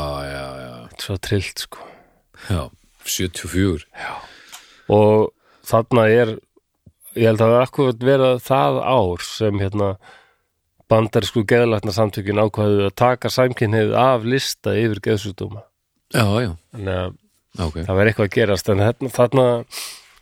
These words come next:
Speaker 2: en þe-, þegar talaðu um það, sko, að þau mættu náttúrulega bara, eh,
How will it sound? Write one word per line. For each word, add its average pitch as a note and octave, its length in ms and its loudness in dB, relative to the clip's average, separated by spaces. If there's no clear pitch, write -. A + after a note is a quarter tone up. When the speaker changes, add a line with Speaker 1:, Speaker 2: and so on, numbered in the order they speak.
Speaker 2:
en A#2 100 4
þe-, B2+ 140 2
þegar A#2+ 240 4
talaðu C#3 380 2
um A2+ 80 -2
það, C3+ 260 4
sko, C3 240 0
að A2+ 180 2
þau B2 200 0
mættu B2+ 380 2
náttúrulega A#2+ 440 0
bara, A#2 200 2
eh, A#2+ 560 -18